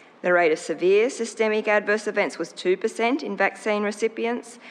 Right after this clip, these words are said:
with no severe events reported among placebo recipients. The most common systemic adverse events among placebo recipients were headache, fatigue, and myalgia,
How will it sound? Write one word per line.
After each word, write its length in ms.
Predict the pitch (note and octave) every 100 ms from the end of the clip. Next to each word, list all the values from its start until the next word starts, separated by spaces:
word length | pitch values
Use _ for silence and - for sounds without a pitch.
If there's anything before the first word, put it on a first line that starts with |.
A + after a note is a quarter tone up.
| -
with 160 | F3+ F3+
no 240 | F3+ F3
severe 420 | F3 E3+ E3 D#3+
events 320 | D3+ D#3 C#3
reported 460 | D#3+ - E3 D3 D3+
among 240 | C3+ C#3
placebo 540 | C3 C#3+ - A#2+ C3+ A2+
recipients. 880 | G2+ - C3+ - B2+ A2+ - - - - - - - _ - - - - - -
The 80 | E3+
most 240 | E3+ E3+
common 320 | G3+ G3+ G3
systemic 560 | G3+ F3 - F#3 G3 F#3
adverse 400 | F#3 F3+ F#3+ G3
events 360 | F#3 G#3+ D#4 A#3+
among 260 | G#3+ F#3
placebo 580 | F3+ E3+ - F#3 F3 F3
recipients 680 | E3+ E3+ F#3+ F#3+ F#3 F3 -
were 80 |
headache, 600 | D#3+ F#3+ F#3 F#3+ E3+ - -
fatigue, 480 | F3 F#3 F3+ F#3
and 180 | - E3
myalgia, 680 | D#3+ D#3 D#3+ F#3+ G3 G#3+ A#3+